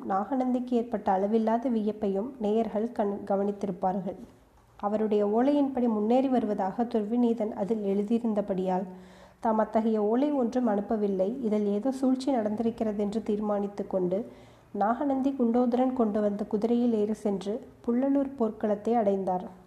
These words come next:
அதற்குள்ளாக கங்கநாட்டு சைன்யம் தோல்வியடைந்து சேனா வீரர்கள் சிதறி ஓட ஆரம்பித்து விட்டார்கள். அந்த நிலையில் துர்விநீதனுடைய உயிரை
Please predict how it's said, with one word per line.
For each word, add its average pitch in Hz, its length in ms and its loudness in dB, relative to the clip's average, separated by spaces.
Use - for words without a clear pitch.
அதற்குள்ளாக 262 720 0
கங்கநாட்டு 254 640 2
சைன்யம் 208 400 0
தோல்வியடைந்து 220 680 0
சேனா 254 380 4
வீரர்கள் 247 540 2
சிதறி 240 300 0
ஓட 220 220 2
ஆரம்பித்து 202 460 0
விட்டார்கள். 190 560 -4
அந்த 220 260 -2
நிலையில் 254 420 2
துர்விநீதனுடைய 254 800 2
உயிரை 220 340 0